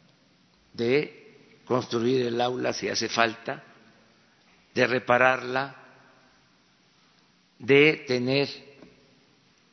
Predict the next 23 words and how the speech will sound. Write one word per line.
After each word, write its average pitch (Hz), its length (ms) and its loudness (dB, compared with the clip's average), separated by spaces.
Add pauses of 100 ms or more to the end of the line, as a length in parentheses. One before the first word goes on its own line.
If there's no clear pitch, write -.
(320)
los 120 220 -4
muebles, 143 760 -2
los 107 140 -10
mesabancos, 131 1000 -6 (1300)
de - 1200 2
la 117 160 2
pintura, 135 720 0 (1200)
de 127 160 0
que 127 80 -4
estén 139 240 -2
bien 135 160 0
los 117 220 -6
baños, 123 720 -4 (1000)
de 123 100 -4
que 143 140 -4
no 143 100 -2
falte 127 360 -2
el 117 140 -2
agua, 120 500 -4 (1700)
de 123 100 -2
arreglar 117 500 0
las 113 220 -8
escuelas. - 720 -10